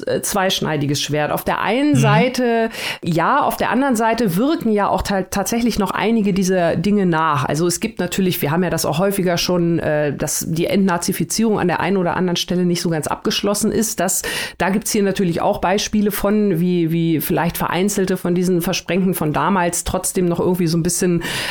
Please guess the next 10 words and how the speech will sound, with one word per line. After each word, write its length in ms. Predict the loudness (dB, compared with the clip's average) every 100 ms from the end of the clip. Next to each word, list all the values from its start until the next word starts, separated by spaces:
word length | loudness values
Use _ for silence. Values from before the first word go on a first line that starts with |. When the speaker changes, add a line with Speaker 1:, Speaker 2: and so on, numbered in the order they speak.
| -2
Speaker 1:
länger 420 | 0 2 2 2
nachwirken 720 | 2 2 0 0 0 0 0
konnten. 640 | 0 0 0 2 2 0 -4 -12 -6 -6 -4
Aber, 680 | -2 2 2 2 2 2 2
äh, 260 | 2 2 2
grundsätzlich, 1000 | 2 2 2 0 -2 -2 0 -2 -6 -4
also 280 | -2 0 0
ich 160 | 0
sag 140 | 0 2
mal, 420 | 2 2 2